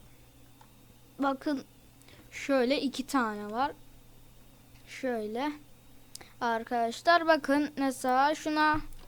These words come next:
yüklenme diyelim bu arada. Yüklenme. Şimdi arkadaşlar bu niye var? Çünkü şu yüzden bakın.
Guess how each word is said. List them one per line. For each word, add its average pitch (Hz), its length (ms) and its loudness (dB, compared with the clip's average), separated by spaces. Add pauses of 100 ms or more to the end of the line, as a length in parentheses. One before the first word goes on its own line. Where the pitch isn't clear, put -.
(720)
yüklenme 262 920 -2
diyelim 196 500 -8
bu 196 60 -10
arada. 185 440 -14
Yüklenme. 233 2000 -14 (540)
Şimdi 392 260 4
arkadaşlar 370 760 8
bu 349 120 8
niye 359 440 6
var? 359 320 12
Çünkü 311 440 2
şu 302 220 0
yüzden 208 480 0
bakın. 226 260 0